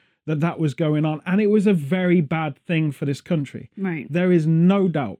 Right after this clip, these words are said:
Speaker 1: because we would have been ultimately in a similar situation to Hong Kong,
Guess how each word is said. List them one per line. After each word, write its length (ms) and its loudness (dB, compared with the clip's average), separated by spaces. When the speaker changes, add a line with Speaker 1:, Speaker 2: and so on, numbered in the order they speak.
Speaker 1:
because 360 0
we 220 4
would 240 4
have 220 0
been 440 0
ultimately 680 -2
in 80 0
a 60 0
similar 320 2
situation 560 -4
to 140 -10
Hong 260 -4
Kong, 240 -16